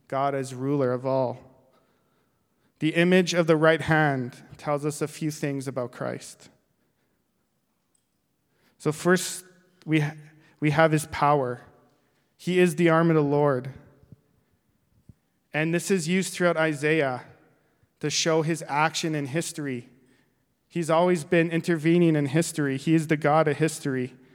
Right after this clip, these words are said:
He's the right arm of God, the right hand. But we also see his triumph. He has the power to deliver. It's not just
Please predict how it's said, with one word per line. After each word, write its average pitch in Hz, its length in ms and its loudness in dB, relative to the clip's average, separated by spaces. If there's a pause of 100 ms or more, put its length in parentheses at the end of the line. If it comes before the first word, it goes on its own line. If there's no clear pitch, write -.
(380)
He's 156 260 -6
the 151 100 0
right 151 240 0
arm 151 320 -2
of 135 100 -8
God, 139 420 -2 (1500)
the 135 80 -10
right 139 240 -2
hand. 147 420 -2 (1400)
But 160 180 0
we 165 120 0
also 175 300 0
see 175 200 -4
his 170 180 -2
triumph. 151 680 0
He 160 100 -2
has 175 380 0
the 175 80 0
power 160 420 0
to 160 180 -8
deliver. 143 460 -4
It's 127 160 -12
not 151 220 -4
just 156 480 -8